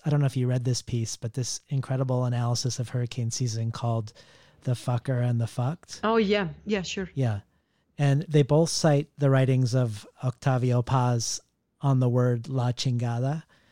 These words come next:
Speaker 1: in relationship to your writing. And Falvey says,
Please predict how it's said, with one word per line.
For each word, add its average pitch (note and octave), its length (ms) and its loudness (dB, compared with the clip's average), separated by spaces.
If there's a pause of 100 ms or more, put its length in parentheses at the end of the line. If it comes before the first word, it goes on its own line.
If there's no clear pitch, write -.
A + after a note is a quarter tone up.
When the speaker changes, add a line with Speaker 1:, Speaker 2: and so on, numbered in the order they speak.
(520)
Speaker 1:
in C#3+ 140 2
relationship B2 600 0
to - 140 -6
your B2 160 -2
writing. A#2+ 440 -6 (960)
And C#3 140 2
Falvey D3 400 4
says, C3 580 0